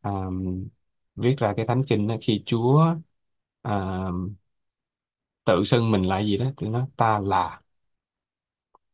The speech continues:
Thì cái là này đó, nó là cái sự, nó, nó cái gì không thay đổi qua thời gian, là cái sự hiện hữu không thay đổi qua không gian và thời gian. Chính Chúa nói, "Ta là", "ta là",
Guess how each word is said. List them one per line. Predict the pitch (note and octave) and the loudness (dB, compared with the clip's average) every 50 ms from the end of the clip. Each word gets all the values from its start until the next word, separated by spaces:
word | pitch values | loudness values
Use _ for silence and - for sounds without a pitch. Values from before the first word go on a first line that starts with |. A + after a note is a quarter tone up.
| _ _ _ _ _ - | _ _ _ _ _ -2
Thì | G#2 G#2+ - | -2 2 4
cái | C3+ C3 | 4 4
là | A#2+ A#2 A2 G#2 G2 G2 | 4 4 4 4 2 0
này | G2 G2+ F#2+ G2 F#2+ | -2 -2 -4 -4 -4
đó, | A#2 B2+ - - _ _ - | -4 -6 -6 -8 _ _ -2
nó | A#2+ B2+ | 0 0
là | B2+ A#2 G#2 F#2+ F#2 F#2 G#2 - - _ _ _ _ _ _ _ _ _ _ | 2 2 0 -2 -4 -6 -8 -12 -18 _ _ _ _ _ _ _ _ _ _
cái | - D#3 | 2 2
sự, | D#3 - - F#2+ F2+ F2+ F2+ G2 G2+ G2+ A2 - - _ _ _ _ _ _ _ _ _ _ _ _ _ _ _ _ _ _ _ | 4 4 0 0 0 0 -2 -2 -2 -4 -6 -8 -14 _ _ _ _ _ _ _ _ _ _ _ _ _ _ _ _ _ _ _
nó, | - A#2 - - | -2 0 2 4
nó | C3+ D3 D3 | 4 6 6
cái | D3+ C#3 | 6 6
gì | G#2+ F#2+ F#2 | 6 2 2
không | - - A2+ G#2+ | 2 0 2 2
thay | A#2+ A#2 | 2 2
đổi | - F2 G2+ A#2 | 2 0 0 -2
qua | A#2 A2+ - | -2 -2 -2
thời | G2 G2 | -2 0
gian, | G#2+ A2 G#2 - - _ _ | 0 0 0 -2 -6 _ _
là | D#3 F2+ | -2 0
cái | A#2 B2+ | 0 0
sự | - - F#2+ G2+ - | 0 0 0 0 0
hiện | - G2+ F#2 F#2 G2 F#2 | 0 0 0 0 -2 -2
hữu | F#2+ F2 G#2 C3 | -2 0 0 0
không | D#3 - - D3+ C#3 C3+ C3 C3+ C#3 | 0 2 4 4 4 6 4 2 0
thay | - B2 A#2+ A#2 | 2 2 2 2
đổi | - - - - B2+ D#3+ D#3 - - _ _ _ _ _ _ _ _ | 2 0 0 2 2 0 0 -2 -8 _ _ _ _ _ _ _ _
qua | - A#2+ A2 G#2+ G#2 G#2 - | 0 2 2 2 0 -2 -2
không | - - G#2+ G#2+ G#2+ G#2 | -2 0 0 2 2 2
gian | A2 G#2 G2+ G2+ F#2+ | 2 0 0 -2 -6
và | - - - | -8 -10 -8
thời | - F#2+ D#2+ F2 | -8 -8 -4 0
gian. | G#2 A#2 A#2+ A2 - _ _ _ _ _ _ _ _ _ _ _ _ _ _ _ _ _ _ _ _ | 0 0 0 0 -4 _ _ _ _ _ _ _ _ _ _ _ _ _ _ _ _ _ _ _ _
Chính | A2 B2+ C#3 D3 C#3+ | 2 4 4 4 4
Chúa | - B2 C#3 | 4 4 4
nói, | C#3 B2+ C#3 D#3+ D#3 | 6 4 4 2 2
"Ta | C3 B2 | 0 0
là", | A#2+ A2 G#2+ G#2+ F#2+ F#2+ - - _ _ _ _ | 2 4 4 4 4 2 -4 -12 _ _ _ _
"ta | - G2 G2+ | -10 -8 -6
là", | F#2+ F2+ - | -6 -6 -8